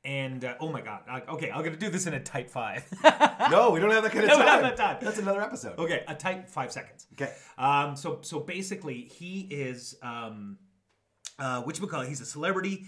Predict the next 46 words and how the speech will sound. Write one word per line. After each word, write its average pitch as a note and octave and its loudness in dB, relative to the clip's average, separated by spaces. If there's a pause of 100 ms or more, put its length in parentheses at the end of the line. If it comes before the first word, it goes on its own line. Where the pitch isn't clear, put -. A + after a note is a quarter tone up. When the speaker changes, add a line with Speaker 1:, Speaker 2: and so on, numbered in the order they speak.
(220)
Speaker 1:
and C#3 -4
he C#3 -8
kinda C#3+ -8
goes C#3+ -6
off C3 -6
road C#3+ -2
with C3 -8
some A2+ -12
friends, D3+ -6
and A#2+ -8
they B2+ -8
end C3+ -8
up C#3 -8
in B2 -8
this, A2 -12
like, G2 -14 (680)
kinda C3+ -8
hick, - -10 (240)
uh, A2 -8
farm D3+ -2
that's, A2+ -10
like, A2+ -14
supposed - -14
to A#2+ -18
be A#2 -12
this G2+ -12
freak C3+ -14
show C3 -8
thing. A2+ -12 (520)
And, D3 -2
and C#3+ -6
it C#3 -6
turns F3 -4
out C#3+ -4
that B2 -12
the A2+ -12
proprietor B2+ -6
of G2 -10
the G2+ -16
freak G#2+ -14
show, G2+ -12
uh, G2 -10
is, A#2 -14
like, G2+ -14
a G#2+ -14
geneticist. B2+ -8